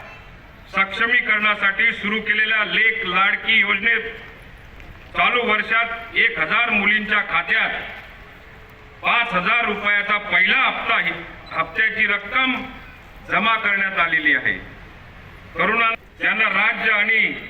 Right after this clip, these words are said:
भारतातील तीर्थक्षेत्रांना मोफत भेटीची, दर्शनाची संधी देण्यासाठी मुख्यमंत्री तीर्थदर्शन योजना सुरू करण्यात आली आहे.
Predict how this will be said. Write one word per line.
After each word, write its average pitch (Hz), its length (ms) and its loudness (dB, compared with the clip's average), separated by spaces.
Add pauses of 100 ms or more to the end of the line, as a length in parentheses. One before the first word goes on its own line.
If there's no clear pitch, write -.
(400)
भारतातील 214 720 0
तीर्थक्षेत्रांना 226 1200 -2 (360)
मोफत 208 420 0
भेटीची, - 760 0 (420)
दर्शनाची 233 760 0 (920)
संधी 202 360 4
देण्यासाठी 220 680 2
मुख्यमंत्री 226 880 0
तीर्थदर्शन 214 880 0
योजना 220 680 0 (260)
सुरू 208 260 -4
करण्यात 180 440 0
आली 151 200 2
आहे. 120 220 0